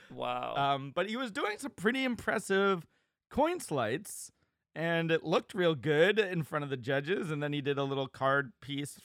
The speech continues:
Speaker 2: with Howie. Uh, and it was funny because he got to learn about little Howie's kind of hang-ups <laughs> about, he's like, "Put your hand on the card," and, like, he's like, "Oh, I don't wanna touch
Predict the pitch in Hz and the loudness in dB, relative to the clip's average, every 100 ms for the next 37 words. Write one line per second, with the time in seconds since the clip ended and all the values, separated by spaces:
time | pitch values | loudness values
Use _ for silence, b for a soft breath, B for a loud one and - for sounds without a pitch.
0 | - 127 107 85 123 131 143 160 - b | -8 -6 -6 -2 2 2 0 -2 -8 b
1 | b - 120 113 110 107 139 127 127 - | b -8 -2 0 0 -2 -2 -2 -2 -4
2 | 123 131 135 127 113 113 117 123 113 113 | -4 -2 -4 -6 -6 -4 -4 -4 -4 -2
3 | 110 110 107 104 - 110 104 101 - _ | -4 -4 -4 -6 -8 -8 -6 -8 -12 _
4 | - 131 123 123 - 123 110 101 117 107 | -2 0 0 -4 -6 -6 -6 -8 -8 -6
5 | 107 120 - 113 143 - - - 170 151 | -4 -4 -4 -4 -2 -2 -6 -6 -4 -2
6 | 127 B B - 175 190 185 180 175 180 | -4 B B -8 -2 0 0 0 0 -2
7 | 190 - 160 165 170 170 147 139 139 131 | -4 2 4 6 6 4 0 0 -2 -2
8 | 135 220 226 165 160 156 - - - | 4 6 6 4 2 -2 -4 -6 -6